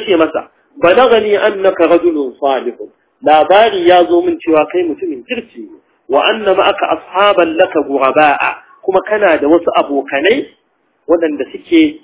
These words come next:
ghuraba'a baki. Ka ga mutumin kirki, kamar irin yadda al-, abin nan malamai da suke sauka a gari da su da almajiransu. To, da an ji labari sai aka kai musu abinci. Haka da ake yi.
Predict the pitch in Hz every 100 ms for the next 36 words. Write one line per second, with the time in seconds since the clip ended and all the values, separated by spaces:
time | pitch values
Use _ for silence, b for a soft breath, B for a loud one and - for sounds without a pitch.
0 | _ 147 147 139 151 170 175 139 127 120
1 | 123 - 294 - _ _ _ _ _ _
2 | _ _ _ _ _ _ 139 151 151 165
3 | 156 156 139 151 139 131 120 - 135 170
4 | 170 147 156 151 143 127 - 117 - 160
5 | 151 131 127 123 127 156 165 151 - 143
6 | - 117 143 143 139 120 135 139 _ _
7 | - - 147 143 131 117 117 107 117 127
8 | 127 _ _ _ _ _ _ - 127 135
9 | 160 165 185 165 135 147 151 131 - 131
10 | - - 139 143 139 131 117 120 117 _
11 | _ _ _ _ _ _ _ - 170 175
12 | 147 143 - - 123 110